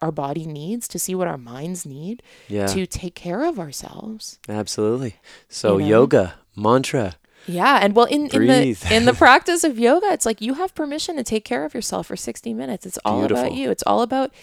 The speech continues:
Speaker 1: you know, in a world of output, it's about input.
Speaker 2: Right.
Speaker 1: You know?
Speaker 2: Filling yourself up.
Speaker 1: Yeah.
Speaker 2: Oh, man. I'm just, like, so appreciating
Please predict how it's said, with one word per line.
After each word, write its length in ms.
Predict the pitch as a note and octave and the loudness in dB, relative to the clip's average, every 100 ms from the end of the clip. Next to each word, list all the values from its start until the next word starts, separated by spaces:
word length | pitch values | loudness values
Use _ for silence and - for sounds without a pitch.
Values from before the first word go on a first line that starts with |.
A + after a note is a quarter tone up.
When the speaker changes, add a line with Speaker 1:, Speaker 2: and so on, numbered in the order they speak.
| - - - | -20 -20 -6
Speaker 1:
you 120 | G3+ | -2
know, 160 | F#3+ F#3+ | -2 0
in 100 | G3+ | 2
a 60 | G3 | 2
world 340 | F#3 A3 C4 | 2 0 2
of 120 | C4+ - | 0 -2
output, 580 | D#3+ F#3 - D4+ E4+ - - | -4 -6 -4 -6 -6 -8 -12
it's 140 | - | -8
about 280 | G3 F#3+ - - | -6 -8 -8 -2
input. 480 | B3 D4 - - - _ - | -2 -2 -10 -18 -20 _ -4
Speaker 2:
Right. 500 | A2 G#2 F#2 - - _ _ | 2 2 2 -6 -16 _ _
Speaker 1:
You 100 | F3+ | -12
know? 160 | D3 | -10
Speaker 2:
Filling 300 | - G#2 G#2 | -6 -4 -2
yourself 340 | G2 - F#2+ G#2+ | -4 -4 -4 -4
up. 140 | G2+ - - - | -8 -10 -16 -12
Speaker 1:
Yeah. 280 | F#3 G#3 C#3+ - | -10 -8 -8 -4
Speaker 2:
Oh, 260 | C3+ A2 | -4 -4
man. 220 | G2+ A2 - | -8 -10 -4
I'm 200 | A#2+ C3+ | -4 0
just, 260 | D#3 D3 A#2 | -2 0 0
like, 200 | A2 - | 0 0
so 380 | - B2+ C#3 | 4 6 6
appreciating 840 | - - B2 G#2+ - F#2+ E2+ F#2+ | 4 0 0 2 0 -2 -2 -10